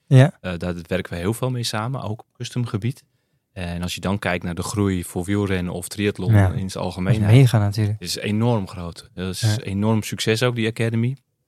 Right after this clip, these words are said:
Speaker 2: Dus, eh, we hopen daar ook, eh, ons steentje bij te dragen natuurlijk, eh, aan de
Speaker 1: Ja.
Speaker 2: groei van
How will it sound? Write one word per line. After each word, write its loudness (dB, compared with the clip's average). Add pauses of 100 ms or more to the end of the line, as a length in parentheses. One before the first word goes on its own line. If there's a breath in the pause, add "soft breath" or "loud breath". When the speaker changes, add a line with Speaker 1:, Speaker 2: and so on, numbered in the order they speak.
(460)
Speaker 2:
Dus, -6
eh, -6
we -10
hopen -2
daar -4
ook, -2
eh, -2
ons -6
steentje -10
bij -10
te -14
dragen -10
natuurlijk, -12
eh, -10
aan -8
de 6
Speaker 1:
Ja. 4
Speaker 2:
groei -4
van -8